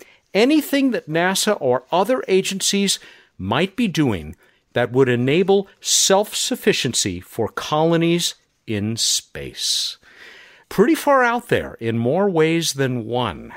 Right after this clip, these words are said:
What do we do, guys? Uh, first of all, do we need to have colonies in space?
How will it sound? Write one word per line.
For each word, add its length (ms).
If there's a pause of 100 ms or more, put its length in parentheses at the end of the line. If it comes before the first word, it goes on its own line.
What 240
do 60
we 100
do, 200
guys? 460
Uh, 200 (640)
first 300
of 80
all, 360 (460)
do 120
we 100
need 200
to 100
have 220
colonies 500
in 80
space? 440